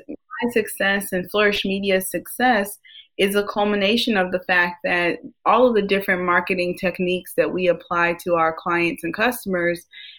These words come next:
and how we apply it to our nonprofit as well comes out of the fact that I've worked in finance, real estate, banking, I've worked in entertainment. All of this knowledge is an, a, you know, accumulation of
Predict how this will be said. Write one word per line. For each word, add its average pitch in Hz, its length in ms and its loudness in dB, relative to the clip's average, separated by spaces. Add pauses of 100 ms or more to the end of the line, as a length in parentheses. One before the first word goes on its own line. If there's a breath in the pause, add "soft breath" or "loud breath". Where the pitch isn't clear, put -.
(100)
and 180 260 0
how 185 300 2
we 190 140 -2
apply 180 340 2
it 175 240 0
to 190 120 -4
our 175 120 0
nonprofit 175 640 0
as 165 200 0
well 196 480 0 (360 soft breath)
comes 208 320 2
out 202 220 4
of 226 80 2
the 185 100 4
fact 170 440 -2
that 170 360 2
I've 175 200 2
worked 180 400 2
in 262 140 6
finance, 175 800 -2 (340)
real 214 240 4
estate, 165 640 -4 (240)
banking, 185 760 0 (460)
I've 175 220 0
worked 208 360 2
in 202 100 -2
entertainment. 180 1000 -2 (120)
All 254 240 6
of 240 120 4
this 196 220 0
knowledge 196 680 0 (280)
is 185 180 -2
an, 185 180 4 (220)
a, 170 200 2 (120)
you 285 100 6
know, 247 160 6
accumulation 214 800 2
of 175 180 -2